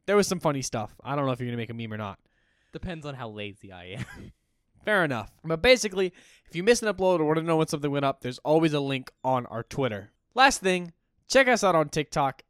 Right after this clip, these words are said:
Speaker 1: at Beware the Board, and on YouTube Shorts. It's where we post short form content from the show.
Speaker 2: Bob hasn't actually made any short form content in a while, but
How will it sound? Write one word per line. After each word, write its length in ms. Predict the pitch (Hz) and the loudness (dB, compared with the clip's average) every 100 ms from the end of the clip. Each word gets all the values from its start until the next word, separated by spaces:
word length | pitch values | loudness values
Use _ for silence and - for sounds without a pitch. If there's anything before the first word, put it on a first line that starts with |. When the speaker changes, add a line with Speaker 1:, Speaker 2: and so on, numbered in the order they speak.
| _ | _
Speaker 1:
at 180 | 190 196 | 2 4
Beware 260 | 175 160 147 | 4 4 4
the 100 | 139 | 2
Board, 300 | 139 139 131 | 2 2 0
and 180 | 180 196 | -2 0
on 120 | 165 143 | 0 0
YouTube 280 | 135 127 | -4 -6
Shorts. 380 | - 131 117 - - | 0 0 0 -6 -14
It's 140 | 147 | -4
where 100 | 151 | 0
we 60 | 151 | 0
post 240 | 147 139 | 0 -2
short 180 | - 190 | 2 2
form 140 | 180 156 | 2 0
content 380 | 156 147 151 - | 0 -2 -2 -6
from 140 | 135 | -8
the 80 | 131 | -4
show. 340 | 139 127 120 - _ _ _ | 0 0 0 -8 _ _ _
Speaker 2:
Bob 180 | 185 202 | -2 0
hasn't 360 | 196 175 160 - _ _ _ | 0 -4 -6 -12 _ _ _
actually 360 | 135 147 - 147 | -4 -4 -4 -4
made 240 | 156 196 | 0 0
any 180 | 151 127 | -2 -6
short 240 | - 127 | -8 -10
form 180 | 110 113 101 | -12 -16 -14
content 380 | 104 104 110 107 | -16 -14 -14 -12
in 60 | |
a 60 | 113 | -10
while, 420 | 95 90 98 113 _ | -8 -10 -10 -14 _
but 260 | 160 110 | -2 -2